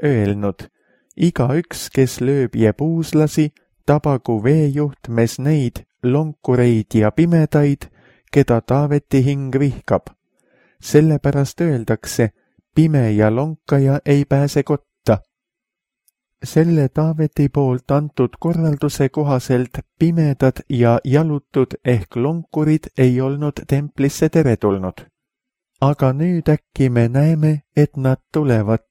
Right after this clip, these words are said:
templisse ja Jeesus teeb nad terveks. See on Piiblis ainuke kord,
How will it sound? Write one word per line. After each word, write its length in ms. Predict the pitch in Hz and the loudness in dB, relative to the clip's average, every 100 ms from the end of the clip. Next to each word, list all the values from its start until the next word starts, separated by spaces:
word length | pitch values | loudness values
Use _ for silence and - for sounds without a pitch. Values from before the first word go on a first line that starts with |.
| - | -2
templisse 840 | 165 175 - 160 156 - 151 143 _ | -2 -2 -2 -2 -2 -2 -2 -2 _
ja 160 | 131 135 | -2 0
Jeesus 600 | 120 131 139 143 147 - | 2 0 0 -2 -4 -2
teeb 320 | - 139 139 139 | -2 0 -2 -2
nad 180 | 151 - | -4 0
terveks. 680 | 156 120 101 95 - - - _ _ _ _ _ _ _ _ | 0 2 0 -2 -4 -12 -16 _ _ _ _ _ _ _ _
See 420 | - 160 160 151 139 | -4 0 2 2 -2
on 220 | 139 135 | -4 -4
Piiblis 580 | 160 160 143 131 127 - - | -2 0 0 0 0 0 -2
ainuke 560 | 170 170 131 - 117 | 0 0 -4 -2 -2
kord, 520 | - 170 180 170 - | 0 -2 -2 -2 -6